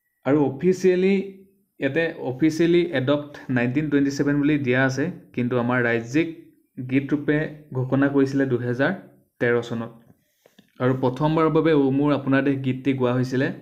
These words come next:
আছাম ছাত্ৰ সন্মিলন, মানে আছাম ষ্টুডেণ্ট কনফাৰেন্সত গোৱা হৈছিলে। আৰু য'ত, আৰু ষ্টুডেণ্ট কনফাৰেন্স ক'ত হৈছিলে? তেজপুৰত হৈছিলে। চ' তেজপুৰত গোৱা হৈছিলে প্ৰথমবাৰৰ বাবে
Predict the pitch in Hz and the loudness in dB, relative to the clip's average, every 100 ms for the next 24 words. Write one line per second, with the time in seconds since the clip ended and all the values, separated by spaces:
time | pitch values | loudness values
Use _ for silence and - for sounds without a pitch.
0 | - _ _ _ _ _ _ _ _ - | -18 _ _ _ _ _ _ _ _ -4
1 | 127 127 170 175 170 143 - 156 147 139 | -4 0 0 0 0 -2 0 0 2 2
2 | 135 123 135 135 127 127 127 - - 151 | 2 2 0 0 0 -2 -4 -4 -2 -2
3 | 147 127 - 135 139 139 127 127 131 127 | -2 -6 -2 0 2 2 0 2 0 2
4 | 143 127 120 120 113 139 135 120 113 143 | -2 -2 -2 -2 -2 -2 0 0 0 -2
5 | - - - _ _ - - - 127 127 | -2 -16 -20 _ _ -20 -20 -4 0 0
6 | 131 143 151 147 143 156 151 143 135 131 | 0 0 0 0 -2 -2 -4 -2 0 0
7 | 147 180 120 113 - 120 117 113 117 113 | -2 -2 -2 -4 -2 -2 -2 -6 -6 -6
8 | 135 123 117 127 151 127 117 113 110 110 | -2 -2 -2 -4 -2 -2 -2 -2 -6 -8
9 | 110 110 123 123 120 117 | -6 -4 -2 0 0 -2